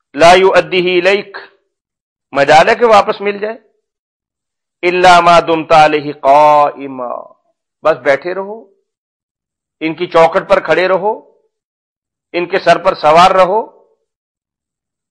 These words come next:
Zalika बिअन्नहुम qalu laysa alayna fil ummiyina sabil, अब इनकी बेईमानी का असल सबब यही है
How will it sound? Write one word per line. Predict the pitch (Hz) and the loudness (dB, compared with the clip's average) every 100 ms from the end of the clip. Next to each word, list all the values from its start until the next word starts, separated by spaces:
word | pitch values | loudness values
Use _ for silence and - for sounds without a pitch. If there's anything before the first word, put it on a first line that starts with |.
| _ _ _ _ _ _ _ _ _ - | _ _ _ _ _ _ _ _ _ -4
Zalika | 151 170 180 175 156 | 2 2 2 -2 0
बिअन्नहुम | 165 156 160 151 147 | -2 0 -2 -4 -4
qalu | 147 147 151 151 | 2 2 2 -2
laysa | 143 135 143 | -4 -2 -2
alayna | 135 131 131 127 | 0 -2 -6 -8
fil | 135 127 | -8 -14
ummiyina | 120 123 123 143 147 131 | -14 -14 -14 -14 -12 -12
sabil, | 117 104 151 170 _ _ _ _ _ _ _ _ _ _ _ _ _ _ _ _ _ _ 185 | -12 -16 -18 -20 _ _ _ _ _ _ _ _ _ _ _ _ _ _ _ _ _ _ -2
अब | 254 | -2
इनकी | 285 262 214 | -2 -6 0
बेईमानी | 196 190 202 240 269 | 0 2 0 0 0
का | 269 196 | -2 0
असल | 190 262 - | 0 -2 -2
सबब | 214 202 185 | 0 0 0
यही | 175 202 185 | -4 -4 -6
है | 143 | -6